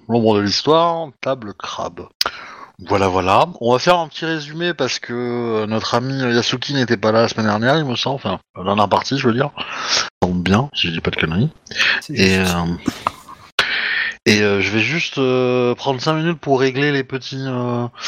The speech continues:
Speaker 1: soucis d'affichage de nom. Alors, vas-y, hein, vous pouvez parler, moi je,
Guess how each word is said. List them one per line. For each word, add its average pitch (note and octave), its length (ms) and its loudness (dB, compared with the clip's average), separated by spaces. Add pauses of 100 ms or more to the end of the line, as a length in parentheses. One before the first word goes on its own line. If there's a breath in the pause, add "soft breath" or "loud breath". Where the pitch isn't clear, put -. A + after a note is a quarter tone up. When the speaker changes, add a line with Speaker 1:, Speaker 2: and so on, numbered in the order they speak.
(280 loud breath)
Speaker 1:
soucis A#2+ 320 -2
d'affichage A#2+ 680 -2
de A#2 120 -2
nom. E3 840 -2
Alors, A2+ 640 0 (200)
vas-y, C#3 280 4
hein, C3 60 0
vous A#2 120 -2
pouvez A2+ 180 -2
parler, A#2 360 0
moi G#2+ 180 -4
je, G#2 140 -8